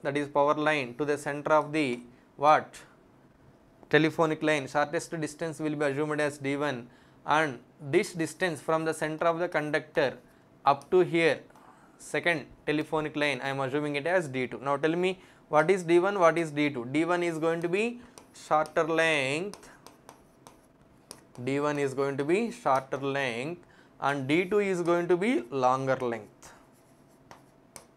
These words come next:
D two is going to be longer length. Now tell me from B also, from the power line B also, the shortest distance with respect to this one is D one. This will become longest distance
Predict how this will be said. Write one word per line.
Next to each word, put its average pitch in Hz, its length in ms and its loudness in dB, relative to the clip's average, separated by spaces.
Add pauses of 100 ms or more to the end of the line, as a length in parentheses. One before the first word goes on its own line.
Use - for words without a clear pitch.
(680)
D 131 200 -2
two 147 100 -2
is 131 240 -2
going 127 260 -4
to 127 60 -4
be 175 180 -2
longer 117 460 -2
length. 104 360 -12
Now 143 140 -2
tell 165 140 0
me 196 240 -4 (320)
from 180 320 2
B 214 220 4
also, 190 400 4
from 175 360 -4
the 175 160 4
power 175 320 0
line 196 380 -2
B 185 180 -2
also, 175 340 0
the 143 140 0
shortest 170 480 -2
distance 180 380 -8
with 170 100 -8
respect 165 420 -2
to 185 60 -2
this 165 160 -8
one 175 160 -6
is 165 140 -6
D 156 160 -2
one. 151 260 -2 (340)
This 156 180 -8
will 180 160 -2
become 190 320 -4
longest 170 420 -2
distance 160 460 -8